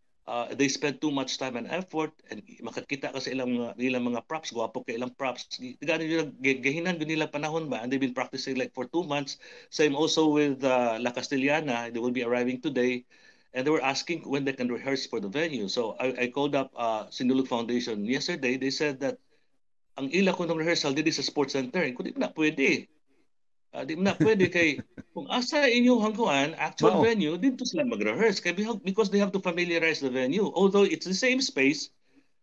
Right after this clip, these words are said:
Speaker 1: pero ang, ang setting dito, ang iyang scenario, ang iyahang, ang mobility sa, <laughs> sa hangin, ila na i-familiarize. Just like an athlete. Iko-, in-, ang athlete, you have to be in the actual venue a month before to familiarize the venue or even a week before.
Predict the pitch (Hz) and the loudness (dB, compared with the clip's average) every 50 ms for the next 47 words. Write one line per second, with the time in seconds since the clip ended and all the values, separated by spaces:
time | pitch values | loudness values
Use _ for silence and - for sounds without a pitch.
0 | _ _ _ 285 302 285 254 208 208 240 254 247 - - 139 135 131 127 127 123 | _ _ _ 2 2 4 6 6 6 6 6 2 -2 -4 -4 -4 -2 -2 -4 -6
1 | - - 127 127 123 123 123 - - - - 220 214 214 - 240 247 240 254 262 | -6 -6 -4 -4 -4 -4 -6 -8 -10 -4 -4 -4 -4 -2 -2 -2 0 0 0 -2
2 | 220 196 - 214 220 233 220 190 135 120 120 131 127 123 123 135 131 170 220 233 | -4 -4 -4 -2 -2 -2 -2 -4 -6 -8 -4 -4 -4 -2 -2 -2 0 0 2 2
3 | 220 240 226 202 202 208 214 208 - 131 127 127 139 143 143 147 147 151 143 139 | 0 2 4 6 6 6 4 2 -2 -6 -6 -4 -4 -4 -4 -4 -4 -4 -2 -2
4 | 139 127 120 - _ _ - 123 117 117 120 135 147 165 170 180 180 165 - 151 | -2 -4 -4 -8 _ _ -6 -4 -4 -2 0 2 0 0 2 0 -2 -2 0 -2
5 | 139 - 139 - - 127 127 - - - _ _ - 165 151 - - - - _ | -2 -2 -6 -8 -10 -14 -16 -16 -20 -20 _ _ -4 -2 0 0 -2 -4 -10 _
6 | _ _ - - 254 269 247 233 233 240 240 226 202 - _ - _ - 294 277 | _ _ 0 2 2 4 4 2 2 0 0 -2 -8 -14 _ -20 _ -6 0 2
7 | 262 233 233 185 156 151 151 143 147 151 143 143 143 202 240 247 247 240 240 - | 2 4 4 2 2 0 0 0 0 2 2 2 4 4 2 2 2 2 0 2
8 | 247 254 247 240 220 208 185 175 170 170 - 202 240 220 196 - _ _ 143 151 | 4 2 2 2 2 2 2 2 0 0 -2 -2 -2 -2 -2 -4 _ _ -14 -8
9 | - 190 185 165 135 - - 180 185 185 - - - 247 240 240 240 240 - 233 | -4 -2 -2 -2 -4 -6 -8 -8 -8 -8 -8 -14 -12 -4 -4 -4 -4 -2 0 0
10 | 240 240 - - _ _ _ 165 190 196 190 214 220 196 214 214 165 180 220 220 | 0 0 0 -8 _ _ _ 0 0 2 2 0 -4 -2 -4 -4 -2 -2 -2 -2
11 | 175 - 147 156 156 151 156 - 170 190 - - 202 202 196 160 143 165 175 180 | -4 -2 -2 -2 -2 -2 -2 -2 -2 -2 -2 0 2 2 2 4 2 2 2 4
12 | 185 185 160 131 131 139 165 160 - - 139 135 131 - - 170 196 - 131 131 | 2 2 2 2 0 -2 -2 -4 -4 0 0 0 0 0 -2 -2 -2 -4 -4 -4
13 | 143 139 143 143 147 143 135 135 131 131 135 120 127 147 170 185 170 123 110 110 | -2 0 0 2 2 2 2 0 0 -2 -4 -6 -6 -4 -4 -2 -2 -2 -2 -2
14 | 120 123 131 135 151 147 131 123 135 135 127 120 120 123 - - 175 151 123 98 | -2 -2 0 0 0 0 0 0 0 -2 -2 -4 -8 -8 -4 -2 -2 -2 -2 -4